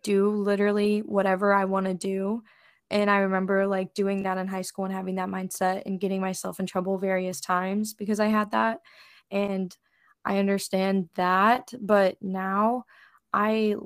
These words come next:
literally, like, look at everything. Like, do I wanna do that? Do I think that that will fulfill me and move me forward?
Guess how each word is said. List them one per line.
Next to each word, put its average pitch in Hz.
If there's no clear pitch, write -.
literally, 196
like, 196
look 196
at -
everything. 202
Like, 220
do 190
I 190
wanna 190
do 220
that? 254
Do 202
I 190
think 190
that 175
that 190
will 180
fulfill 185
me 180
and 185
move 185
me 180
forward? -